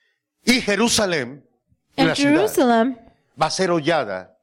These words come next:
Speaker 2: will be trampled
Speaker 1: por los gentiles
Speaker 2: by Gentiles,
Speaker 1: hasta que se cumpla el tiempo de los gentiles.
Speaker 2: and the times of the Gentiles are fulfilled.
Speaker 1: Daniel le había dicho,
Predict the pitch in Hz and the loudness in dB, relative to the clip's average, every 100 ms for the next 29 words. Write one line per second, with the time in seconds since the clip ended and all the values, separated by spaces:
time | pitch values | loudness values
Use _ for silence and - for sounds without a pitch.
0 | - 262 262 277 - 359 359 214 202 185 | -2 0 0 -2 0 0 0 -2 -2 0
1 | 156 127 147 131 190 107 90 254 262 254 | 0 0 -4 -2 -2 -2 -4 -2 -2 0
2 | 320 381 311 208 170 - - - _ _ | -2 0 -2 -2 -6 -6 -6 -10 _ _
3 | 147 - 139 - - 131 233 302 294 165 | -4 -4 -8 -8 -10 -4 0 0 0 -2
4 | 123 - 277 285 143 107 98 90 _ - | -2 -4 -4 -2 -4 -4 -8 -14 _ -4
5 | 269 269 - 294 370 - 285 247 247 226 | -2 0 -2 -2 -2 0 0 2 0 0
6 | 254 226 226 214 214 - 220 208 220 - | 0 0 0 -2 -4 -4 -2 0 -2 -8
7 | - _ _ _ _ _ _ _ _ _ | -20 _ _ _ _ _ _ _ _ _
8 | _ _ _ _ _ _ _ _ _ _ | _ _ _ _ _ _ _ _ _ _
9 | _ _ _ _ _ _ _ _ _ _ | _ _ _ _ _ _ _ _ _ _
10 | - 165 175 214 320 320 254 160 - - | -12 -8 -6 -4 -2 -2 -4 -8 -14 -6
11 | 202 185 226 226 220 214 226 202 151 - | -4 -2 -4 -4 -6 -4 -2 -2 -4 -12